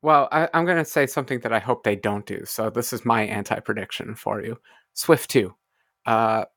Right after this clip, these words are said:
we don't need a Swift two. We don't need a breaking change. You know my opinion on breaking changes. Uh, only now have they created, uh, A B I stability,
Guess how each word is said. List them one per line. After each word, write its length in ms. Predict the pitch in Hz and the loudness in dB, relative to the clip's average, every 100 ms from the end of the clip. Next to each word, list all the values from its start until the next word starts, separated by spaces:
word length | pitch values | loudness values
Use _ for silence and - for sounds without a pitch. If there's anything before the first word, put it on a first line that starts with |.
| _ _ | _ _
we 100 | 139 | 0
don't 140 | 147 151 | 2 2
need 140 | 143 | 2
a 40 | 117 | 2
Swift 300 | - 117 - | 0 -2 -2
two. 160 | 101 - | -6 -2
We 100 | 117 | 0
don't 160 | 139 | 2
need 120 | 139 139 | 2 2
a 40 | |
breaking 320 | 127 117 127 | 2 2 0
change. 480 | 101 104 104 - - _ _ _ _ | -2 -4 -4 -8 -12 _ _ _ _
You 100 | - | -2
know 140 | 127 127 | 2 4
my 140 | 123 | 2
opinion 360 | 123 120 113 113 | 0 0 -2 0
on 120 | 113 | 0
breaking 320 | 110 107 117 | 0 -4 -4
changes. 500 | 113 107 107 117 - - - - - - | -6 -6 -6 -8 -8 -18 -20 -20 -20 -8
Uh, 260 | 127 117 113 - | 2 2 2 2
only 300 | 143 156 151 | 2 2 0
now 280 | 131 127 139 | 0 2 2
have 240 | 127 131 | 2 0
they 400 | 117 117 117 113 | 2 2 4 2
created, 600 | 107 - 123 117 117 110 104 _ - | -2 -2 0 2 2 0 -6 _ -6
uh, 200 | 113 110 - | -4 -4 -2
A 80 | 123 | 0
B 160 | 117 110 | 0 2
I 180 | 110 113 | 2 0
stability, 840 | - - 113 - 110 120 - 143 | -4 -4 -4 -4 -6 -6 -6 -8